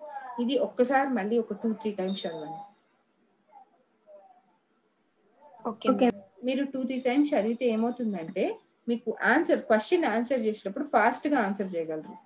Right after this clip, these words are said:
Speaker 1: ఒకటి మనం question correct గా answer చేస్తున్నామా లేదా అనేది కాకుండా first ఇంకొకటి question correct అవ్వాలి, plus ఇంకొక important thing ఏంటంటే fast గా answer చేయాలి. మనకు అంత time ఉండదు నీట్ లో.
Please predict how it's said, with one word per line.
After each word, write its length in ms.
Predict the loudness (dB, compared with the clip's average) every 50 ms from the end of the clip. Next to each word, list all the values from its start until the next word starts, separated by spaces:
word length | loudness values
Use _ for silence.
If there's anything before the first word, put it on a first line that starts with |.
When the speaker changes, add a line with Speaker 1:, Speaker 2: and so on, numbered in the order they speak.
| _ _ _ _ _ -8
Speaker 1:
ఒకటి 300 | -4 -2 -2 0 -2 -2
మనం 260 | -2 -2 0 0 0 0
question 500 | 0 4 4 4 4 4 2 0 2 4
correct 380 | 4 4 4 2 0 -2 0
గా 140 | 2 4 4
answer 440 | 4 4 2 0 0 -4 -2 0 0
చేస్తున్నామా 560 | -2 -2 -4 -6 -4 -2 -2 -2 0 0 -2
లేదా 320 | 0 0 -2 0 0 0
అనేది 320 | -2 -2 -4 -6 -8 -10 -14 _ _ _ _ -4 -2
కాకుండా 640 | -2 -2 -2 -4 -10 -10 -6 -4 -2 0 0 -2 -2 -8 _ _ _ _ _ _ -2
first 260 | -2 -2 0 0 2
ఇంకొకటి 600 | 2 2 0 -4 -4 -6 -4 -2 -2 -2 -2 -2
question 480 | -2 2 4 4 4 6 4 0 0 2
correct 380 | 4 4 4 4 2 4 6
అవ్వాలి, 440 | 6 6 6 4 2 2 2 0 -2
plus 200 | 0 0 0 0
ఇంకొక 280 | 0 0 0 0 0 0
important 580 | 0 0 0 2 2 2 4 4 0 0 0
thing 180 | -2 -2 -2 -2
ఏంటంటే 440 | -2 -2 -4 -4 -6 -6 -4 -4 0
fast 400 | 2 2 2 2 2 -2 -4 -2
గా 80 | -2
answer 300 | -2 -2 -6 -8 -8 -6
చేయాలి. 240 | -6 -8 -8 -8 -12 -16 _ _ _ _ _ _ -2
మనకు 180 | -2 2 2 2
అంత 180 | 2 2 0
time 320 | 0 2 2 2 4 2 2
ఉండదు 260 | 2 2 -2 -4 -4
నీట్ 280 | -6 -6 -6 -6 -10 -12
లో. 80 | -12